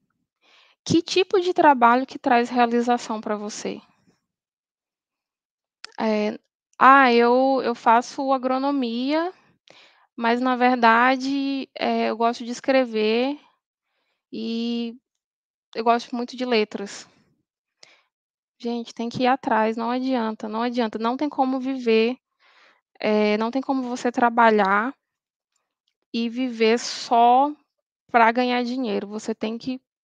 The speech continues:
ter ali alguma coisa que você gosta no meio disso. Isso vai mudar cem por cento o seu desempenho. Então, saibam que tipo de trabalho que traz realizações.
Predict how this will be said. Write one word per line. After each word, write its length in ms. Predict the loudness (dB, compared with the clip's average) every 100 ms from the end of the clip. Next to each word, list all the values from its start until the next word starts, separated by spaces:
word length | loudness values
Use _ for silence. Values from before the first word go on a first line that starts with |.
| _ _ _ _
ter 220 | 2 4
ali 260 | 2 2 0
alguma 340 | 0 -4 -4
coisa 260 | -4 -4 -6
que 80 |
você 300 | -8 -6 -6
gosta 340 | -2 -2 -2 -4
no 120 | -4
meio 260 | -2 -4 -4
disso. 420 | -6 -8 -10 -18 _ _ _
Isso 200 | -10 -2
vai 120 | 0
mudar 400 | 0 2 6 6
cem 460 | 4 -4 -2 -2 -4
por 160 | -8
cento 360 | -8 -6 -6 -8
o 40 |
seu 160 | -10 -10
desempenho. 600 | -8 -10 -8 -8 -8 -12 -20 _ _ _ _ _ -20 -20 _ -8
Então, 360 | -4 0 0
saibam 720 | 0 0 4 6 6 4 0 -4
que 160 | -8 -8
tipo 340 | -6 -8 -6 -8
de 80 | -4
trabalho 580 | 0 0 2 2 0
que 120 | -2 -2
traz 280 | 0 0
realizações. 1000 | 0 -2 0 0 -2 -6 -12 -12 -12 -16